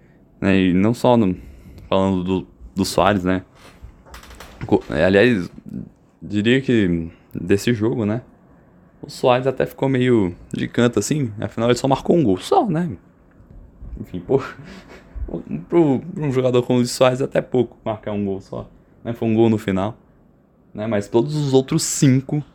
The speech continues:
foram marcados por, por, por outros jogadores ali, né? Mostrando no, é, como a coletividade no Grêmio tá sendo bem trabalhada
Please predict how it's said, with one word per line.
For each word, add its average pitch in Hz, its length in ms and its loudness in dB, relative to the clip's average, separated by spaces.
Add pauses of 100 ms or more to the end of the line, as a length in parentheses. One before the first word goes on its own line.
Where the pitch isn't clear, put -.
foram 117 200 -4
marcados 113 440 -2
por, 98 540 -4 (1800)
por, - 180 -4 (460)
por 90 220 -4
outros 95 260 -4
jogadores 90 560 -2
ali, 98 260 -6
né? 113 160 -8 (480)
Mostrando 107 380 -4
no, 101 380 -2 (920)
é, 95 200 4
como 110 240 -2
a 113 40 -6
coletividade 98 720 -2
no 87 160 -6
Grêmio 90 260 -6
tá 92 100 -8
sendo 92 460 -4 (960)
bem 90 180 2
trabalhada 87 760 2